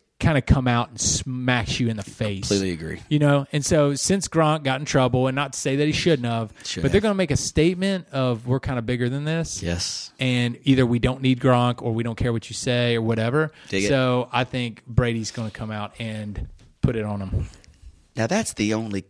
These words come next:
Speaker 2: that's the kind of commentary our listeners want, is exactly that stuff right
Speaker 1: You're
Speaker 2: there,
Speaker 1: saying
Speaker 2: Hank.
Speaker 1: the other forty-five minutes that we've
Speaker 2: Yes,
Speaker 1: done is
Speaker 2: has
Speaker 1: junk?
Speaker 2: been complete junk.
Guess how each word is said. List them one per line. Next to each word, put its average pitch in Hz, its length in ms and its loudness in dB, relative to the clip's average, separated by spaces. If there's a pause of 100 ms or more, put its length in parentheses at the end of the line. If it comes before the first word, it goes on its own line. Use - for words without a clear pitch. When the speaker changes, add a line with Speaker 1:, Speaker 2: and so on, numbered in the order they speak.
Speaker 2:
that's - 220 0
the 123 80 -2
kind 107 240 -2
of 90 80 -6
commentary 95 720 0
our 117 180 4
listeners 90 440 -4
want, 90 220 -8
is 82 120 -12
exactly 90 540 -4
that - 180 -10
stuff - 320 -10
right 87 120 -4
Speaker 1:
You're 170 40 -6
Speaker 2:
there, 85 120 -4
Speaker 1:
saying 160 100 -2
Speaker 2:
Hank. 147 80 -6
Speaker 1:
the 135 140 -4
other 143 260 -2
forty-five 143 840 -2
minutes 139 300 -6
that 139 140 0
we've 131 160 -2
Speaker 2:
Yes, 98 240 4
Speaker 1:
done - 80 -2
is - 60 -4
Speaker 2:
has 101 100 -8
Speaker 1:
junk? 117 200 2
Speaker 2:
been 104 60 -6
complete 104 640 0
junk. - 400 0